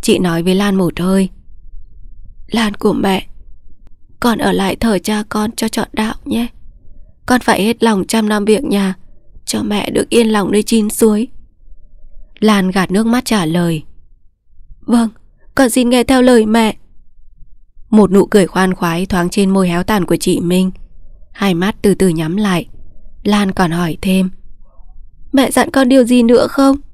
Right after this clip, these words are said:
Nhưng Lan ngạc nhiên vì không thấy mẹ động đậy gì nữa. Nàng kêu to. "Mẹ!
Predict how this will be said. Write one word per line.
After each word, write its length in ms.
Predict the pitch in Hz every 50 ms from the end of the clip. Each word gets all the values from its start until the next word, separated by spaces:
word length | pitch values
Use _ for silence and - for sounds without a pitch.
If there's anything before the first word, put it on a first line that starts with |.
| - - - - _ _ _ - - - _ _ _ _ _ _ -
Nhưng 280 | 202 202 202 190 180 180
Lan 240 | 185 190 185 175
ngạc 260 | 180 - 175 156 - 185
nhiên 260 | 196 196 196 196 185 - - - - - - - - -
vì 200 | 226 208 190 170
không 200 | - 226 240 214
thấy 140 | 220 190
mẹ 180 | 185 202 220 202
động 220 | 175 190 - -
đậy 160 | 190 196 - -
gì 220 | 180 202 185 160
nữa. 320 | 156 170 170 190 208 262 - - - - - - - - - - -
Nàng 200 | 208 208 180 151 -
kêu 220 | - 190 190 180 180
to. 340 | - - 185 180 185 185 180 - - - - - - - _ - - - - - - - - - - - _
"Mẹ! 380 | - 277 302 285 269 254 233